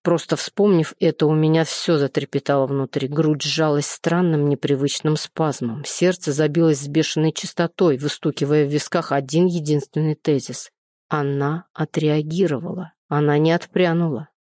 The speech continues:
она замерла. Эта мысль была как глоток чистой воды в пустыне моего бешенства. Вежливые ледяные отказы Насти — это лишь слова, скорлупа. А вот эта мгновенная животная реакция её тела — это была правда,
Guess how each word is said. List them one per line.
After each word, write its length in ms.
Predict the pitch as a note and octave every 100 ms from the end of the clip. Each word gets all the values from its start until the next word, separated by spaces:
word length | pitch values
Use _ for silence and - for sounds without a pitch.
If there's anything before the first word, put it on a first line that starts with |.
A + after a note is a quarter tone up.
| _
она 320 | - B2 B2+
замерла. 680 | B2+ C3+ C3 C3+ C3+ C#3 D#3+ _ _
Эта 240 | E3+ -
мысль 340 | E3+ F#3 - D#3
была 300 | D3 D3+ D#3
как 240 | - D#3
глоток 420 | D3 D3+ - D3+
чистой 380 | - D3+ - D#3+
воды 280 | D#3 E3+ D#3+
в 120 | -
пустыне 420 | - - - C3+
моего 340 | C3+ C3+ B2+ C3+
бешенства. 720 | C3 B2+ - B2 - D3 C#3 _ _ _
Вежливые 680 | D3+ D#3 G3 F3+ E3 D#3+ D#3
ледяные 500 | D#3+ D#3 D#3+ E3+ E3+
отказы 460 | E3 - F3 D#3+ E3
Насти — 400 | F#3 F#3+ - F3+
это 180 | F3+
лишь 220 | G3 G3 -
слова, 540 | - G#3 F3+ C3+ C#3+ _
скорлупа. 800 | - - G3 G3+ A3+ - B2 D#3 - _ _
А 120 | D3
вот 260 | D3 D3+ F3
эта 180 | E3+
мгновенная 760 | D#3+ D3+ D#3 D#3 E3+ E3+ C#3+ C#3+
животная 520 | C#3+ D3+ D#3 D3 D3
реакция 480 | D3+ D#3 - - D3
её 220 | C#3+ D3
тела — 480 | - - A3 D#3+ E3+ F3
это 320 | G3+ G#3+ D#3+
была 260 | C#3 C3+
правда, 680 | C#3+ - A3+ A3 D#3+ B2+ A#2+